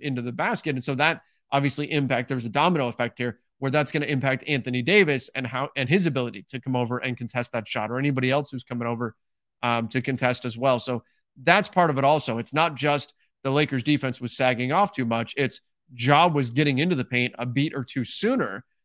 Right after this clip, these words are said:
than he was in the first half because they weren't doing as, as good of a job dealing with the screens that were happening up top. So not ideal. Again, not, not good when you give up twenty-eight points to one player in a quarter.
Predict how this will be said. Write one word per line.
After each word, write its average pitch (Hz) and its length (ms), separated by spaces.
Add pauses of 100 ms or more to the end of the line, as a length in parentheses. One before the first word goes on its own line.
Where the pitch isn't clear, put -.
(140)
than 143 80
he 143 80
was 139 260
in 131 60
the 117 80
first 226 300
half 117 300 (400)
because 147 420
they 139 100
weren't 147 200
doing 135 220
as, 120 180 (120)
as 123 180
good 139 140
of 120 80
a - 20
job 117 300 (360)
dealing 143 220
with 120 120
the 110 60
screens 123 480
that 110 100
were 117 80
happening 120 320
up 104 100
top. 120 380 (300)
So 131 380 (680)
not 170 300
ideal. 135 460 (180)
Again, 123 340 (180)
not, 156 220 (440)
not 233 200
good 202 340
when 143 120
you 151 80
give 165 180
up 170 160
twenty-eight 170 460
points 156 240
to - 80
one 135 220
player 131 300
in 117 140
a 120 40
quarter. 120 340